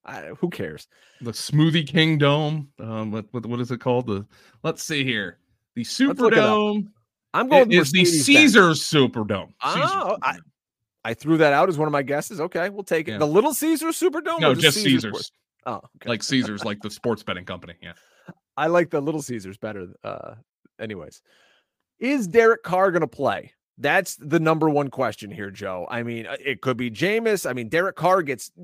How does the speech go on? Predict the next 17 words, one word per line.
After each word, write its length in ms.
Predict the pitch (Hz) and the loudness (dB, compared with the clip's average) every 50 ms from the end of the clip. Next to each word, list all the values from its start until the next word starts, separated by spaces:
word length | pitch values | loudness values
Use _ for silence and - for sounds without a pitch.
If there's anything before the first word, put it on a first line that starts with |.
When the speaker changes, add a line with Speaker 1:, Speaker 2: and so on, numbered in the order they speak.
| 170 170 151 | -18 -16 -10
Speaker 1:
destroyed. 720 | 156 170 180 - - - - 165 190 208 202 175 131 123 120 | -6 -6 -6 -6 -8 -10 -6 2 4 6 8 8 6 4 0
He 120 | 123 147 | -4 -4
leaves 280 | 156 175 202 202 156 190 | -2 -2 -2 0 0 0
every 240 | 180 170 165 185 156 | 0 0 0 -2 -2
game 280 | 127 165 165 165 165 | 0 -2 -2 -2 -2
that 100 | 156 139 135 | -4 -4 -4
he, 80 | 135 | -6
it 200 | 135 107 139 110 | -8 -10 -10 -10
seems 240 | - - 160 151 147 | -8 -8 -8 -6 -6
like 100 | 143 131 | -8 -8
he 60 | 117 | -10
starts, 420 | 113 - - 180 156 127 117 - - _ _ _ _ _ _ _ _ _ _ | -8 -6 -4 -2 -2 -4 -6 -10 -16 _ _ _ _ _ _ _ _ _ _
but 100 | - 220 | 0 0
he 60 | 240 233 | 0 4
never 240 | 240 262 262 285 | 4 4 4 4
Speaker 2:
If, 60 | 247 233 | 6 6
Speaker 1:
misses 180 | 233 226 220 | 4 6 6